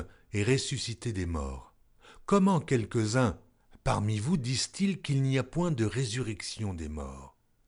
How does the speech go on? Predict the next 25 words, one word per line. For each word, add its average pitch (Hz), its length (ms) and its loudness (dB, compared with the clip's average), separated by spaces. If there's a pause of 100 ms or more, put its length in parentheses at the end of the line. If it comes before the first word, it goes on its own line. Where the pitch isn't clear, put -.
(480)
S'il 165 300 4
n'y 139 180 6
a 123 40 6
point 131 300 2
de 107 100 4
résurrection 104 760 0
des 90 160 -2
morts, 76 440 -4 (460)
Christ - 400 -4
non 107 220 4
plus 147 260 0
n'est 98 140 0
pas 92 160 -2
ressuscité. 87 880 -8 (580)
Et 151 80 2
si 190 180 0
Christ - 480 0
n'est 127 160 4
pas 113 200 0
ressuscité, 95 880 -6 (680)
notre 104 160 -2
prédication 101 720 0
est 95 60 0
donc 90 240 -2
vaine, 90 500 -6